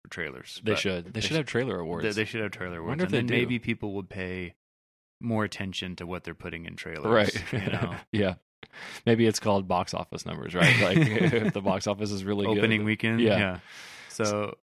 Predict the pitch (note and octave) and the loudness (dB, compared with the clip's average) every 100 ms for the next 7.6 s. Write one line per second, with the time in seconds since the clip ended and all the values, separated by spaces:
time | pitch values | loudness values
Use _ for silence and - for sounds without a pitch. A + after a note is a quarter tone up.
0 | _ - A2+ B2+ - A#2+ B2 A2+ A2+ A2+ | _ -6 -2 -2 -2 -2 0 0 0 0
1 | G#2+ - A2 A2+ G2 E2+ E2 D#2 D#2 _ | -2 -4 -2 0 0 -2 -8 -10 -12 _
2 | A#2 A#2 A2 G#2+ G#2+ G2+ - _ - G#2+ | 6 8 8 8 4 0 -8 _ -4 0
3 | A2+ A2 A2 G2 G2+ F#2+ G2+ G2 F#2 F#2 | 2 2 4 2 4 4 4 2 -2 -2
4 | F#2+ F#2 F#2 - F2+ F2+ F2 F2+ F#2 F#2 | -2 0 0 0 -2 -2 -4 -4 -2 0
5 | F#2+ F2+ G2 F2+ F#2 D2+ F#2+ F2+ E2+ F2+ | -2 -2 -2 0 -2 -2 -2 -4 -2 0
6 | F2+ F#2 F#2+ F2+ F2 F2 - G2+ - G#2+ | 0 -2 -4 -2 -4 -2 2 2 2 2
7 | G2 F#2 F#2 F#2 F2+ A#3 | 2 2 0 0 -2 -4